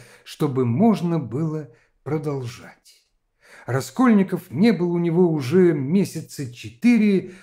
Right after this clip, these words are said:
а Разумихин и не знал даже его квартиры.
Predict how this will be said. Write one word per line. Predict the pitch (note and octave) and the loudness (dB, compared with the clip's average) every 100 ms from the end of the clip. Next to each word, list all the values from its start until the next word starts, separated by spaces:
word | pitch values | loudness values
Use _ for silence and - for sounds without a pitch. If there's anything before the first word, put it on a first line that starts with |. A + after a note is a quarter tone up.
| - _ | -20 _
а | D#3+ D#3+ | -2 0
Разумихин | E3 C3 E3+ A#3+ A#3 - G3 F#3 E3 - _ | 0 0 2 4 4 2 2 2 -2 -12 _
и | F3+ | -2
не | D#3+ C3+ | 0 0
знал | A#2 F#2 A2+ A3+ G3+ D3+ | -2 -6 -2 2 2 -2
даже | A2+ D#3+ C3 C#3 | -4 -4 -4 -6
его | G#2 G2+ C3 | -8 -8 -8
квартиры. | - B2 A#2+ - - D#2+ | -8 -10 -10 -14 -20 -20